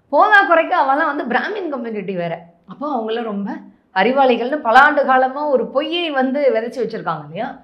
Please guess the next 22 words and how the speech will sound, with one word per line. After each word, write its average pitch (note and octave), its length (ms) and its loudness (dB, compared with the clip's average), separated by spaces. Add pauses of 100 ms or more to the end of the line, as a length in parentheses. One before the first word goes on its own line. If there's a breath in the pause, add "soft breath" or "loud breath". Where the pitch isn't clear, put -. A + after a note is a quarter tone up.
(320 soft breath)
அப்போ, F4+ 200 -4
"ஓ, F4+ 240 0
இந்த C#4+ 140 -4
மாதிரி D#4+ 220 -6
கல்யாணத்துல D4 380 -4 (100)
ஆடுறது B3+ 280 -4
தவறு A3 320 -4
போல F3+ 200 -4
இருக்கு, F3 380 -8 (100)
ஓ, F4+ 100 2
இந்த D#4 140 0
மாதிரி E4 200 -2
கல்யாணத்துல D4+ 420 -2
பறை C#4+ 240 4
இசைக்கு C#4+ 300 -2
ஆடுறது G3+ 360 0
தவறு, F3 420 -2
தப்புக்கு D4 400 -2
ஆடுறது A3 500 0
தவறு, F3 480 -8
அதுவும் D#4 360 2
பாட்டிங்கெல்லாம் E4+ 520 2